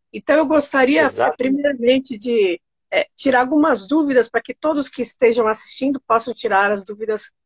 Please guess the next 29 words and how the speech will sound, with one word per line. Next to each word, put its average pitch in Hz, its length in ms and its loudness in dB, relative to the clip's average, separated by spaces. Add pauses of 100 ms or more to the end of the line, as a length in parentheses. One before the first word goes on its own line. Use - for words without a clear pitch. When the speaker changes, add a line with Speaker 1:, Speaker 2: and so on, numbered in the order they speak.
(140)
Speaker 1:
com 208 200 -4
você. 156 400 -2 (580)
Como 262 240 2
é 277 80 4
que 285 140 -4
você 285 320 2
sente 269 580 2
esse 214 320 0
mercado 214 500 -2
de 214 200 -4
hoje? 196 600 -2
Boa 220 160 2
tarde, 247 360 0
Giovanice 220 640 -2
Marques, 208 480 -2
boa 208 180 -4
tarde. 196 400 0
Tá 226 120 2
aberto 240 340 2
a 294 80 0
perguntas, 285 720 0
viu, 330 280 0 (240)
pessoal? 175 460 -4
Tá 156 60 -12
aberto 170 300 -6
a 214 40 -8
perguntas 233 540 -4
também. 185 300 -12 (1160)
Speaker 2:
Maravilha. 110 640 -4